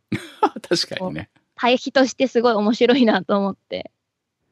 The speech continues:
Speaker 1: あのー、この小林さんがあえて女性に設定されているところが、
Speaker 2: うん。
Speaker 1: 面白いですよね。
Speaker 2: 確かに。
Speaker 1: 普通だったら男じゃん、
Speaker 2: なんかでも、
Speaker 1: これ。役的に。
Speaker 2: そうですよね。そこをなんか田村さんにしてるところ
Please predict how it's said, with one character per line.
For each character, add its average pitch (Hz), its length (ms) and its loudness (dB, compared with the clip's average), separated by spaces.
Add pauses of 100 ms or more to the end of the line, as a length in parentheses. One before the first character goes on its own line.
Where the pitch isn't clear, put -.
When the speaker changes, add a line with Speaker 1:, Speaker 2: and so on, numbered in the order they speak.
(180)
Speaker 1:
あ 95 120 -6
の 90 400 -2
ー、 - 60 -10
こ 107 80 -2
の 95 120 0
小 131 140 -8
林 247 320 0
さ 226 180 -2
ん 208 100 -2
が 190 300 0
あ 277 80 0
え 262 80 0
て 92 140 -4
女 104 180 -4
性 202 200 2
に 202 120 -2
設 208 200 -4
定 190 160 2
さ 190 140 -2
れ 175 120 0
て 175 120 -2
い 165 40 0
る 165 100 -4
と 160 100 -4
こ 165 140 0
ろ 151 100 0
が、 85 400 -4
Speaker 2:
う 247 60 -4
ん。 254 500 0
Speaker 1:
面 147 160 4
白 - 260 2
い 135 60 -6
で - 80 -20
す - 140 -20
よ - 140 -20
ね。 104 180 -8 (880)
Speaker 2:
確 311 160 0
か 277 60 2
に。 269 40 2
Speaker 1:
普 233 60 2
通 277 80 6
だ 302 40 2
っ 320 40 -6
た - 80 4
ら 339 180 4
男 160 300 2
じ - 100 0
ゃ - 40 -12
ん、 - 20 -18
Speaker 2:
な - 40 -20
ん - 20 -20
か - 60 -20
で - 0 -
も、 - 0 -
Speaker 1:
こ 95 80 0
れ。 - 140 -10 (380)
役 - 220 -2
的 90 240 -4
に。 78 100 -4
Speaker 2:
そ 285 100 4
う - 20 2
で 220 100 2
す 208 60 -8
よ 208 60 -6
ね。 190 220 -8 (880)
そ 294 120 -6
こ 440 100 2
を 494 180 6
な 494 100 2
ん 403 40 -4
か 277 120 2
田 359 180 0
村 320 260 2
さ 202 140 -2
ん 185 100 -4
に 196 80 -8
し - 60 -16
て 220 140 -2
る 220 120 -4
と 202 120 -4
こ 214 140 0
ろ 302 260 0